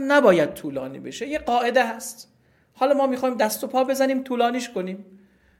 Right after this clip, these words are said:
خب، وقتی طولانی شد، به صورت طبیعی از دل این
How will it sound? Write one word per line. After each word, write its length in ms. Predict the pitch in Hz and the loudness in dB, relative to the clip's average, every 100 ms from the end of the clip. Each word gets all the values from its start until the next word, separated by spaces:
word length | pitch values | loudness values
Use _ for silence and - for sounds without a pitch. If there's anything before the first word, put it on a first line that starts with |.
| _ | _
خب، 260 | - 226 214 | -6 -4 0
وقتی 220 | 240 - | 0 0
طولانی 500 | 254 220 208 214 214 | -8 -6 0 2 0
شد، 340 | 214 269 285 285 - - - _ _ _ | 0 0 0 -4 -18 -20 -20 _ _ _
به 80 | 185 | -4
صورت 300 | 196 196 202 | 0 -2 -2
طبیعی 560 | 196 190 185 202 254 | -2 -2 -2 -6 -4
از 240 | - 185 180 165 180 | -4 -4 -6 -12 0
دل 180 | 302 302 | 4 6
این 380 | 196 160 156 | 4 0 -8